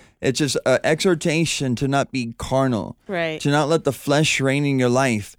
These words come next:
Speaker 1: The day is far spent, man. We are in these gnarly times that the Bible talks about.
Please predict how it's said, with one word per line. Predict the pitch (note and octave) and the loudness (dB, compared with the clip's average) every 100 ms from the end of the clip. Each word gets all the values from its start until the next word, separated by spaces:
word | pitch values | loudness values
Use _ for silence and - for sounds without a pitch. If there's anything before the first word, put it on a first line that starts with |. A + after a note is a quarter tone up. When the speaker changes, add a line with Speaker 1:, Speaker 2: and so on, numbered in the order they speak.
| _ _ | _ _
Speaker 1:
The | A#2+ | 0
day | G#2+ C3+ | 4 4
is | D3 | 2
far | - C3+ | 2 0
spent, | B2+ - C3+ E2+ | 0 -2 -2 0
man. | A2+ A2+ | 0 2
We | C3 C#3+ | 2 4
are | C#3 C3 A#2 - | 4 2 0 -2
in | D3 | 0
these | D3 C3+ A#2+ - | 2 0 -2 -2
gnarly | - A#2 C3 C3+ C3 | 0 2 2 2 0
times | A2+ C#3 B2+ G#2+ G2+ - - _ _ - | -2 -2 0 0 -2 -6 -18 _ _ -6
that | A2 | -2
the | |
Bible | A2 A2+ A2+ | 2 2 2
talks | A2+ G#2+ G#2 - | -2 -4 -4 -8
about. | F#2+ D2 | -10 -10